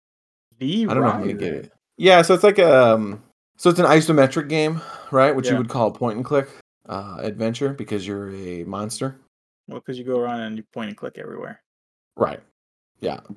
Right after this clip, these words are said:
Speaker 2: that, that's fair. Uh, when you play a P C game, you usually don't use the mouse.
Speaker 1: Man, this, it, this looks
Speaker 2: And
Speaker 1: like
Speaker 2: then,
Speaker 1: bad
Speaker 2: uh,
Speaker 1: Diablo.
Speaker 2: it's got a, <laughs> but it's like, uh, it's a survival game. So, like, you build a keep and, like, you go out and you, like,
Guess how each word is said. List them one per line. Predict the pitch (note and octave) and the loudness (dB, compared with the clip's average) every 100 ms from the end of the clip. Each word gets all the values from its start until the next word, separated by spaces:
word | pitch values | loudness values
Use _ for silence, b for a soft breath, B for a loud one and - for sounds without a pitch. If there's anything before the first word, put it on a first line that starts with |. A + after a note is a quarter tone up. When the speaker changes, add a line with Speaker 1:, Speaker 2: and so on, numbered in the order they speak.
| - - - | -20 -20 -4
Speaker 2:
that, | A#2+ A2+ B2+ | 0 2 2
that's | A#2+ | 2
fair. | - G2+ E2 - | 2 -4 -2 -4
Uh, | A2+ | -2
when | A#2 A#2+ | 0 0
you | |
play | A#2 A2+ | 4 2
a | |
P | - G#2+ | 2 -2
C | G2+ G#2 | -4 -6
game, | F2+ E2+ | -6 -4
you | G#2 | -4
usually | G2+ F#2+ | -4 -4
don't | F2+ D#2+ - _ - | -6 -8 -10 _ -10
use | G2+ E2+ | -8 -8
the | E2 | -8
mouse. | D#2+ D2 - _ _ _ _ | -10 -12 -18 _ _ _ _
Speaker 1:
Man, | - G#2 | -14 -14
this, | A2 - - - | -16 -20 -16 -10
it, | B2+ | -6
this | C3 B2+ | -6 -6
looks | B2+ - | -2 4
Speaker 2:
And | C#3+ | 6
Speaker 1:
like | D3+ | 8
Speaker 2:
then, | |
Speaker 1:
bad | D3 C#3 A#2+ A#2+ A#2 | 8 8 8 8 6
Speaker 2:
uh, | |
Speaker 1:
Diablo. | - G#2+ G#2 - D3 | 2 -4 -6 -2 0
Speaker 2:
it's | - | 0
got | - D#3 C#3 | 4 6 8
a, | C3 B2 A2+ A2+ - - - - - - - - C4+ - B3+ F3 | 8 8 6 2 2 0 0 -10 -12 -12 -2 4 4 6 2 4
<laughs> | |
but | D3+ D#3+ | 6 6
it's | D#3+ - | 4 2
like, | C#3+ A#2+ A#2 | 2 2 0
uh, | A#2+ A2 G2 - | -2 0 -2 -6
it's | C3+ B2+ | -10 -10
a | |
survival | - A#2 A2 B2 D3 A#3+ | -8 -4 0 0 0 -2
game. | B3+ C#4 D#4+ - _ _ _ _ | -2 -4 -6 -14 _ _ _ _
So, | F3 | 4
like, | F3 D3+ | 4 4
you | D#3 | 0
build | B2 C3+ C3+ C#3 | 4 6 8 4
a | A#2 | 0
keep | - A#2+ B2+ - | -4 -6 -6 -10
and, | - | -10
like, | G#2+ G#2+ | -10 -12
you | |
go | G2 G#2 F#2+ | -8 -8 -8
out | - | -12
and | |
you, | F2+ F#2 | -14 -12
like, | F2 F2+ _ | -14 -20 _